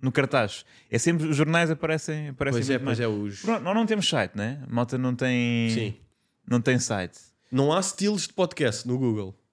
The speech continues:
Speaker 2: Ainda
Speaker 1: Yeah.
Speaker 2: não estão a fazer. Não estão a pegar nas minhas thumbnails.
Speaker 1: Portanto, fica,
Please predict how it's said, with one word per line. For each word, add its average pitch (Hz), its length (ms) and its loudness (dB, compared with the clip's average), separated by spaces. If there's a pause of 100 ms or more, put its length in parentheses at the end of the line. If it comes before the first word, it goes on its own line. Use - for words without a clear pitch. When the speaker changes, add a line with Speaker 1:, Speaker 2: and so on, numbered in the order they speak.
(120)
Speaker 2:
Ainda 117 80 2
Speaker 1:
Yeah. 117 140 6
Speaker 2:
não 127 80 4
estão 135 160 0
a 127 40 -2
fazer. 123 460 -4
Não 123 120 2
estão 147 140 4
a 147 40 2
pegar 151 200 0
nas 170 120 -2
minhas 180 200 -4
thumbnails. 117 480 -2 (1300)
Speaker 1:
Portanto, 123 340 -6
fica, 127 300 -4